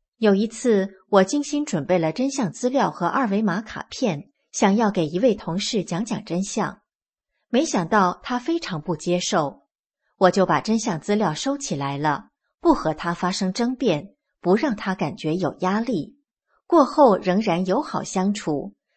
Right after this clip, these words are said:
等待机缘合适的时候再讲一讲。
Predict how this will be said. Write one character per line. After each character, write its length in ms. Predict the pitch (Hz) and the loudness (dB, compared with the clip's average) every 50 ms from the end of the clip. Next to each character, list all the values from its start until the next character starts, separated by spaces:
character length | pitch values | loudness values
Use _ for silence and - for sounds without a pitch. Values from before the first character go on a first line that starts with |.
| _ _ | _ _
等 200 | - 202 175 165 | 2 2 2 2
待 200 | - 208 185 175 | 0 0 0 0
机 220 | 175 - 294 302 294 | 0 0 0 2 2
缘 200 | 233 185 208 247 | 2 2 0 -2
合 240 | - - 165 151 | -2 -2 -4 -2
适 180 | 180 - - 311 | -2 -2 -4 -4
的 160 | - 175 151 | -2 -4 -4
时 200 | 147 - - 151 | -4 -6 -6 -8
候 340 | 147 - 180 156 151 - - | -4 0 0 0 0 -2 -6
再 200 | - - 302 277 | -4 -4 -4 -4
讲 280 | - - 185 147 107 - | -2 -4 -4 -4 -4 -6
一 120 | 160 156 | -8 -10
讲。 340 | 151 - 160 139 127 147 208 | -8 -6 -4 -4 -4 -6 -10